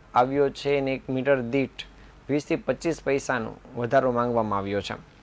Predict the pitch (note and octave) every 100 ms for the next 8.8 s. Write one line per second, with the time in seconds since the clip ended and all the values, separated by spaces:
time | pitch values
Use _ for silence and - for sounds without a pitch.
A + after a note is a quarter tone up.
0 | - - - C#3+ D#3+ D#3+ F3 E3+ - D#3+
1 | E3 D#3+ D#3+ D#3 D#3+ D#3 D#3 D#3 D#3 D3+
2 | D#3 C#3 C#3 C#3 C#3+ D3 C#3+ C#3+ D3 C#3
3 | C#3 C#3 C3 B2+ - C3+ A2+ A#2+ C3 -
4 | C#3 C3 C3 A2 - - - - - C#3
5 | D3+ D3+ D3+ D3+ D3+ D3 C#3+ C#3+ D3 C#3
6 | C#3 C3 C#3+ B2+ C3+ C3+ B2+ B2+ C3 B2
7 | B2+ B2 G#2+ B2 B2+ C3 B2 - C#3 -
8 | D#3+ C#3 A#2 B2 B2 A#2+ C3